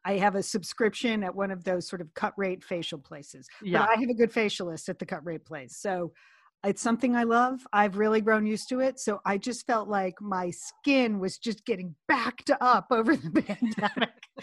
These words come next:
Speaker 1: So as a result, I've just been exfoliating like crazy. It's just very satisfying.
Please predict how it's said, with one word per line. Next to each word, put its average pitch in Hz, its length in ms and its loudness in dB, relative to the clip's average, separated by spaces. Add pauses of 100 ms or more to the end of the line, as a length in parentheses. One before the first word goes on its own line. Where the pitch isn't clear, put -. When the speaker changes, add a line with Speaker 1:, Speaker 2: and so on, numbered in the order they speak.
(200)
Speaker 1:
So 320 120 8
as 320 160 6
a 262 80 4
result, 240 460 6
I've 208 100 -4
just 233 220 -6
been 226 120 -2 (300)
exfoliating 254 1120 2
like 202 200 -10 (100)
crazy. 330 880 0
It's 180 200 -12
just 277 240 -10
very 262 320 2
satisfying. 254 880 -6